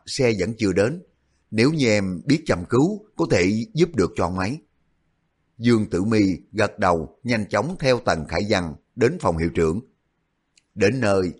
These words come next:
phòng hiệu trưởng đang rất là lộn xộn, kẻ ra người vào. Các lãnh đạo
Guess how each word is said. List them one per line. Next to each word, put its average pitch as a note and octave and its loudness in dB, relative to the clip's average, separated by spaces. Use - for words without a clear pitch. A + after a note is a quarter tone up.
phòng A#2 0
hiệu G#2 2
trưởng G2 0
đang G2+ -2
rất D3 -2
là F2+ 2
lộn D#2+ -2
xộn, E2+ -2
kẻ A#2+ 2
ra C#3+ 0
người G2 -2
vào. D#2 -2
Các A2+ -2
lãnh F#2+ -2
đạo E2 2